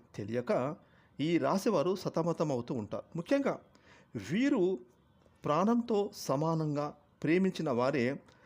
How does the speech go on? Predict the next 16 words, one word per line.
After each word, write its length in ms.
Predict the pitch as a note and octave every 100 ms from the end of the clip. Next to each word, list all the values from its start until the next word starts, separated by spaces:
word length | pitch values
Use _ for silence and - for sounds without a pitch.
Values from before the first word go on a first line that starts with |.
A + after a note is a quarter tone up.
| - - -
ఒక్కోసారి 640 | - C#3+ - E3 A3 F#3 F#3 - _ _ -
ఈ 100 | C#3 D3+
వృషభ 300 | C3 D3 A3+
రాశి 280 | F#3+ E3 E3+
వారికి 440 | C#3+ B2+ D#3 C3+ A#2 - - _
వెన్నుపోటు 580 | F#2+ B2 E3 A3+ D#3+ F3+
పొడుస్తారు. 520 | G3+ A2 - - F#2+ - D#3+
అయితే 340 | F3 C3 B2 - -
ఎవరైతే 540 | E3+ G3+ B3 D4 C#4 G3+
గతంలో 420 | E3+ A3+ G#3+ D3+ - - C3
మిమ్మల్ని 440 | E3 F3 F3+ B2+ - -
పది 140 | D#3 F3
మందిలో 420 | F#3+ A3+ A3+ E3 A#2
అవమానించారో, 800 | D#3+ F3+ E3 C3+ - C#3 D3+ A3+ - - - C3+
ఎవరైతే 480 | E3 F#3 A#3+ B3 G#3 - - - _ B2+
మిమ్మల్ని 440 | F3+ F#3+ F#3+